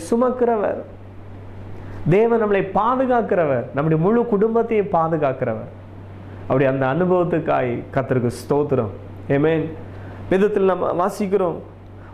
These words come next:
"உனக்கு விரோதமாக உருவாக்கப்படும் எந்த ஆயுதமும் வாய்க்காதே போகும்." நமக்கு விரோதமாய் உருவாக்கப்படுகிற எல்லா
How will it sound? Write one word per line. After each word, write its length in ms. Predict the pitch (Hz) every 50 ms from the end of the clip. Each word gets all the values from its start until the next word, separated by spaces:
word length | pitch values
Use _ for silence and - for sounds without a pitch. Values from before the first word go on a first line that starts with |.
| - 160
"உனக்கு 280 | 175 196 202 196 196 185
விரோதமாக 600 | 185 185 190 202 214 208 220 208 202 202 196 190 175 175 180
உருவாக்கப்படும் 760 | 202 220 220 214 214 214 208 208 202 196 196 190 180 170 170 175
எந்த 200 | 196 214 214 220 208 196 202
ஆயுதமும் 480 | 208 220 220 220 220 233 262 262 233 196 170 - - - - - 131 135
வாய்க்காதே 560 | 160 196 233 240 233 - 240 226 - 208 196 170 -
போகும்." 280 | 147 139 - 123 117 117 120 123 131
நமக்கு 240 | 156 185 180 - 165 156
விரோதமாய் 560 | 165 185 196 196 202 196 196 185 175 160 151 165
உருவாக்கப்படுகிற 880 | 175 190 185 180 175 175 175 175 160 156 156 143 143 143 139 135 127 120 120 - - - - - - - - 139
எல்லா 280 | 151 170 196 196 185